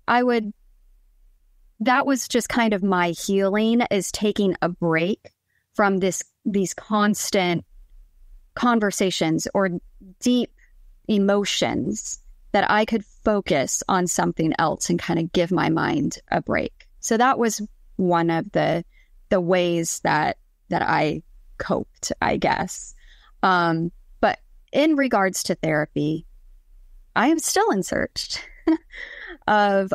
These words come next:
um, who I would say would, a-, and, and I am, honestly, I have, uh, seen somebody recently that I've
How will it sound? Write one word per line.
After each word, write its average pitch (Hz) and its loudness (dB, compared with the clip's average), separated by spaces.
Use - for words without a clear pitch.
um, 180 0
who 202 2
I 214 2
would 208 0
say 180 2
would, 175 0
a-, 202 -2
and, 240 2
and 247 2
I 226 2
am, 180 2
honestly, 185 0
I 165 0
have, 165 -2
uh, 165 0
seen 196 0
somebody 175 0
recently 190 0
that 190 2
I've 185 0